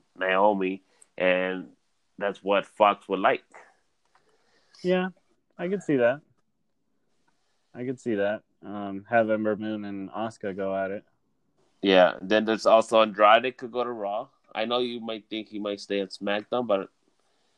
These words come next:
Speaker 1: he could go to Raw.
Speaker 2: Yeah. McIntyre could go to SmackDown.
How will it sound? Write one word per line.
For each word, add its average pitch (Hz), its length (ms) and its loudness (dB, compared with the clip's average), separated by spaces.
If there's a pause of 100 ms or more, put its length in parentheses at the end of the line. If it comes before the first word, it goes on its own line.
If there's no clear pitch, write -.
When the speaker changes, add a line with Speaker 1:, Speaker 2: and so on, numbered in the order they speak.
(520)
Speaker 1:
he 107 140 -4
could 113 160 0
go 107 120 4
to 95 60 2
Raw. 92 420 0 (440)
Speaker 2:
Yeah. 101 240 -8 (840)
McIntyre 127 580 -2
could 101 160 -12
go 101 140 -6
to 95 80 -14
SmackDown. 98 540 -16